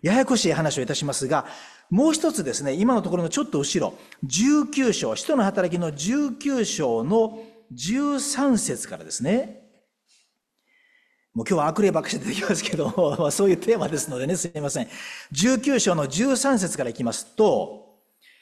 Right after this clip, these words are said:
「ところが、ユダヤ人の巡回祈祷師のうちの何人かが悪霊に疲れている人たちに向かって試しに主イエスの名を唱え、パウロの述べ伝えているイエスによってお前たちに命じると言ってみた。」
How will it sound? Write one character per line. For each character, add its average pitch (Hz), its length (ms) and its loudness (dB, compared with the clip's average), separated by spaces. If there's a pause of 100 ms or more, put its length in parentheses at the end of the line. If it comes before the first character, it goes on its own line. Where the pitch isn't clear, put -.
(840)
「と 208 140 -2
こ 320 120 4
ろ 330 100 6
が、 156 420 0 (440)
ユ 190 140 4
ダ 311 240 8
ヤ 302 60 6
人 226 280 2
の 165 160 2
巡 220 380 0
回 262 240 0
祈 - 220 -6
祷 247 240 2
師 - 180 -6
の 160 160 0
う 165 80 0
ち 190 140 -4
の 185 100 2
何 226 300 0
人 208 260 -2
か 156 140 -6
が 196 320 -2
悪 247 240 -4
霊 262 180 2
に 240 140 2
疲 - 180 -6
れ 233 160 4
て 214 120 0
い 180 100 4
る 165 100 0
人 202 140 -6
た 196 120 -2
ち 170 120 -6
に 160 80 -2
向 175 100 -2
か 175 140 -2
っ - 200 -10
て 196 200 4
試 254 260 2
し 220 160 0
に 170 180 2
主 262 380 0
イ 208 100 2
エ 196 60 4
ス 190 140 -4
の 151 100 -2
名 185 140 2
を 160 100 2
唱 151 260 -4
え、 90 140 -6 (640)
パ 254 160 6
ウ 240 100 10
ロ 208 60 6
の 165 280 4
述 185 200 2
べ 226 80 2
伝 208 100 4
え - 20 4
て 170 120 0
い - 20 0
る 151 80 2
イ 180 120 0
エ 214 60 4
ス 214 140 -4
に 170 80 -2
よ 147 100 -2
っ - 40 -8
て - 180 -4
お - 60 0
前 208 160 2
た 196 100 -2
ち 156 140 -6
に 135 40 -6
命 170 240 4
じ 240 160 2
る 208 80 4
と - 120 -2
言 156 100 0
っ - 20 -10
て 262 200 -2
み 277 80 0
た。」 - 260 -8